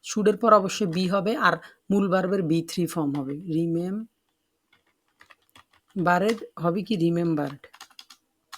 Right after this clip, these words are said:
রিমেম্বার্ড। রিমেম্বারের কি? রিমেম্বার্ড। আশা করি এই সিম্পলটা পারবা তোমরা। তাহলে it should be remembered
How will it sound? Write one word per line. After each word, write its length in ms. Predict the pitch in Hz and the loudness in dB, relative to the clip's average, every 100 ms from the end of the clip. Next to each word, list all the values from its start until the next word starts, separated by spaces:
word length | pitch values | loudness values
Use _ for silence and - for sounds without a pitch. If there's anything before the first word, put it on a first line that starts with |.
| - _ _ _ _ - | -20 _ _ _ _ -6
রিমেম্বার্ড। 1900 | 160 160 170 208 247 330 _ _ _ _ 359 277 165 156 151 147 143 - - - _ - | -2 -2 -2 -4 -6 -8 _ _ _ _ -20 -16 -10 -8 -6 -6 -8 -10 -18 -20 _ -2
রিমেম্বারের 460 | 180 185 185 208 214 | 0 2 2 0 0
কি? 260 | 240 254 - 160 | -2 -4 -4 -2
রিমেম্বার্ড। 420 | 156 151 147 165 | 0 0 -2 -4
আশা 160 | 156 180 | -6 -2
করি 180 | 196 | 2
এই 100 | 196 175 | 2 2
সিম্পলটা 540 | - 185 170 180 190 | 0 2 2 0 2
পারবা 320 | 202 185 185 | 4 4 2
তোমরা। 300 | 180 180 214 240 - - - - _ | 0 2 2 0 -10 -20 -20 -20 _
তাহলে 340 | - 170 202 220 - _ 214 | -6 -2 -2 -4 -6 _ -4
it 100 | - | -4
should 360 | - 202 175 | -2 -2 -2
be 120 | 214 | -2
remembered 600 | 202 185 190 185 208 254 | 2 2 2 2 0 -2